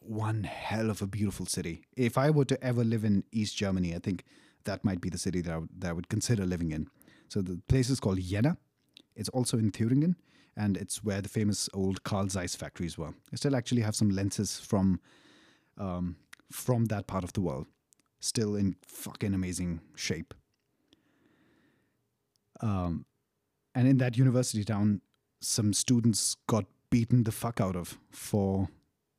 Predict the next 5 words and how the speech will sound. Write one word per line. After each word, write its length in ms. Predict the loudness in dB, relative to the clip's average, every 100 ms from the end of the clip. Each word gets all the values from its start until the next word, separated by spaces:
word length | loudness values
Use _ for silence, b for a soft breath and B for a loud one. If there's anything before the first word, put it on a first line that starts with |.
| _ _ -2
just 220 | -2 0
for 260 | 0 0 0
being 500 | 2 6 6 4 0 _ _ _
from 220 | 0 2
Pakistan 720 | 2 -2 -2 0 2 2